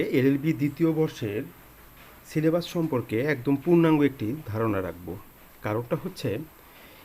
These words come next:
এলএলবি দ্বিতীয় বর্ষের সিলেবাস সম্পর্কে ধারণাটা রাখাটা এত জরুরি যে এটা শুধুমাত্র এলএলবি দ্বিতীয় বর্ষের জন্যই যে কাজে লাগবে তা না।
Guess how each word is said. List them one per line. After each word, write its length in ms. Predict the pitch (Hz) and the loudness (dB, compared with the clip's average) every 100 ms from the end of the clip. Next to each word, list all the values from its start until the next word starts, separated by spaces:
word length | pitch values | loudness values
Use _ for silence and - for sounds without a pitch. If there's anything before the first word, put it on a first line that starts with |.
| - | -2
এলএলবি 360 | 135 156 156 | 2 2 0
দ্বিতীয় 340 | 147 147 143 160 | -2 -2 2 0
বর্ষের 360 | 165 160 - 165 | 0 -4 -6 -8
সিলেবাস 460 | - 135 143 147 143 | -2 0 2 0 -4
সম্পর্কে 680 | 147 143 147 147 - 160 151 | -6 -4 -4 -6 -4 -2 -2
ধারণাটা 720 | 110 113 123 135 131 151 156 - - | -2 -2 0 -2 -2 -2 -2 -6 -10
রাখাটা 600 | - 120 117 131 135 160 165 - | -6 -4 -6 -8 -6 -4 -4 -4
এত 240 | 120 123 | -4 2
জরুরি 680 | 220 208 139 104 98 147 254 - - - - - 117 | 4 6 4 2 -2 -4 -4 -10 -20 -20 -20 -18 -6
যে 120 | 127 | -2
এটা 240 | 139 143 175 | 0 0 0
শুধুমাত্র 800 | - 156 165 175 175 - 196 - - 143 | 0 2 2 2 -2 -2 -2 -4 -4 4
এলএলবি 480 | 147 160 165 165 | 6 6 4 -2
দ্বিতীয় 380 | 151 147 151 170 | -2 -2 2 4
বর্ষের 460 | 147 147 147 175 156 | 6 4 2 -4 -2
জন্যই 280 | 165 175 180 | -2 0 -2
যে 140 | 180 | -2
কাজে 280 | 170 160 156 | -2 2 4
লাগবে 280 | 139 120 120 | 2 2 0
তা 220 | 120 98 | 0 -2
না। 160 | 87 | -4